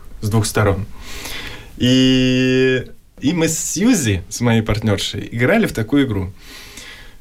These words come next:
Я каким-то образом оказался с другой стороны, мы по разные стороны от двери. И мы смотрим друг на друга. <gasps> Мы потеряли друг друга. И каким-то образом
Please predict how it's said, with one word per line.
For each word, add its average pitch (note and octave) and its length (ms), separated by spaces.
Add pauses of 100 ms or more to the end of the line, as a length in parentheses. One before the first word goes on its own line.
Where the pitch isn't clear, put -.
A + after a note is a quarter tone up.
(240)
Я D#3 280
каким-то D3 360
образом C3+ 320
оказался C#3 420
с A2 80
другой B2+ 240
стороны, G3+ 460 (800)
мы C3 140
по D3 120
разные C3+ 320
стороны B2+ 360
от G#2 80
двери. G2 360 (340)
И B2+ 60
мы C#3+ 120
смотрим E3 420
друг A#2 180
на A#2 120
друга. A2 260 (260)
<gasps> - 220
Мы A#2+ 120
потеряли B2 540
друг G#2 220
друга. G2 340 (140)
И C#3 100
каким-то C#3 460
образом G#2+ 560